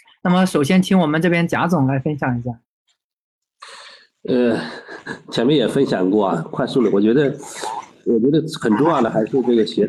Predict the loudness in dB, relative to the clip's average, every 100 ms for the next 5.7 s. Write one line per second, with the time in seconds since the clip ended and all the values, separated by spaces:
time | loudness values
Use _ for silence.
0 | 0 2 2 2 0 -6 -6 -2 0 0
1 | 0 0 0 0 0 -4 -6 -2 0 0
2 | 0 0 2 2 4 2 2 2 2 2
3 | 0 -2 -4 -2 -2 -2 -6 -20 _ -20
4 | -20 -20 -20 _ -4 0 2 2 2 0
5 | -6 -16 -10 -4 -2 0 -2